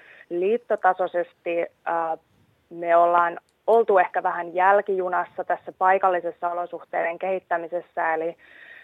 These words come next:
eli me ollaan juuri niin kuin suurtapahtumien kautta aikaisemmin hyvin vahvasti niillä paikkakunnilla, mihin on suurtapahtumia viety ja isompia kilpailutapahtumia viety, niin, niin pyritty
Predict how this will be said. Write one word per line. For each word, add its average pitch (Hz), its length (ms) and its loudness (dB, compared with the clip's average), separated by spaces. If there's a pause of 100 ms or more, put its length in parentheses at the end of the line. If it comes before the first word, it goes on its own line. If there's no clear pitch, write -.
(120)
eli 160 200 -6
me 165 100 -6
ollaan 165 240 0
juuri 170 220 -2
niin - 120 -12
kuin 175 220 -2
suurtapahtumien 170 960 -2
kautta 175 500 -2 (220)
aikaisemmin 170 640 -2
hyvin 175 260 -6
vahvasti 170 600 -2 (580)
niillä 170 320 -4
paikkakunnilla, 180 680 2
mihin 202 280 -6
on 208 160 -4
suurtapahtumia 202 840 -4 (300)
viety 190 420 2
ja 185 320 2
isompia 185 380 -2
kilpailutapahtumia 175 1200 -4
viety, 175 300 -2
niin, 165 260 -10 (420)
niin 165 140 -10
pyritty 170 380 -2